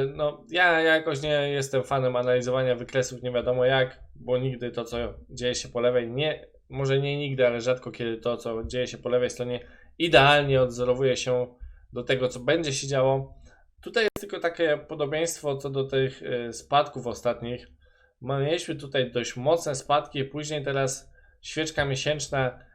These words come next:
niezdecydowania, tak jak tutaj widać. Po niej, patrząc na te, e, świeczki wstecz, powinna przyjść świeczka, która jest już bardziej taką świeczką, gdzie widać, że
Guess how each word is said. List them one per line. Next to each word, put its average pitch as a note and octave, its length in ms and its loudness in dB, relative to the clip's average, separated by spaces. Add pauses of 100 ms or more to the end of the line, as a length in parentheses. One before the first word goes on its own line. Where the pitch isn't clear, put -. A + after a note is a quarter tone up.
(180)
niezdecydowania, C#3 960 2
tak C3+ 180 -4
jak B2+ 140 -2
tutaj D#3+ 320 -4
widać. C#3 360 -4 (340)
Po D3+ 200 4
niej, D#3 220 2
patrząc D3+ 360 0
na C#3 100 -4
te, C3 360 2 (440)
e, G#2 380 -4
świeczki C3 560 -8
wstecz, - 680 -2
powinna D3 420 0
przyjść C3+ 300 -6
świeczka, D3 340 -6
która C3 300 -2
jest B2+ 140 0
już B2+ 160 -6
bardziej C#3+ 380 -2
taką C3 360 -6 (300)
świeczką, D#3 440 -2
gdzie C3+ 180 0
widać, D3 260 -2
że C3 220 0